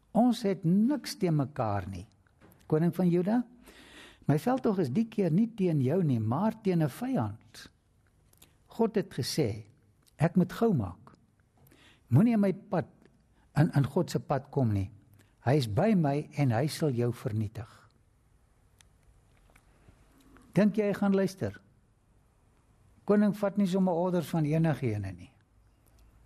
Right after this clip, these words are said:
Soos 'n man nie sommer orders van sy vrou vat nie. So hier is 'n koning wat nie orders vat nie. Kyk wat gebeur as jy nie orders vat nie.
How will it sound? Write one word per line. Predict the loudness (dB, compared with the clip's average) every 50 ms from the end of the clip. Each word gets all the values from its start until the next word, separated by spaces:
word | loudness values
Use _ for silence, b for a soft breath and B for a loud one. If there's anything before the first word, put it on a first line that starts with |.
| -16 -8 -2
Soos | 0 2 4
'n | 4 4
man | 4 4 4
nie | 2 2
sommer | 2 2 2 2 2 0
orders | 0 -2 -2 0 -2 -2 -2
van | -2 -2 -2
sy | -2 -2 -4
vrou | -2 -2 -2 -2 -2
vat | -4 -6 -12 -12 -14 -16 -18
nie. | -20 -20 -20 _ _ _ _ _ _ _ _ _ _ _ _ _ _ _ _ b b b b b b b b b b b b b b
So | -2 0 2
hier | 2 4 2 2 2
is | 0 0 -2
'n | -4 -2
koning | -2 0 2 2 2 2 2
wat | 0 -2 0 0
nie | 2 2 2 0 -2 -10 -20 _ _ _ _ _ _ _ _ _ _ -2
orders | 0 0 0 2 0 -2 -4
vat | -6 -8 -6 -6 -8 -8 -12
nie. | -14 -14 -14 -16 _ _ _ _ _ _ _ _ _ _ _ _ _ _ _ _ _ -20 -20 _ -2
Kyk | 0 0 2 2
wat | 0 -2 -2
gebeur | -4 -4 -2 0 2 2 2 2
as | 0 -2
jy | -2 -2
nie | -2 -2
orders | -2 -2 -2 -2 -2 -6 -8
vat | -10 -12 -12 -12 -12
nie. | -16 -16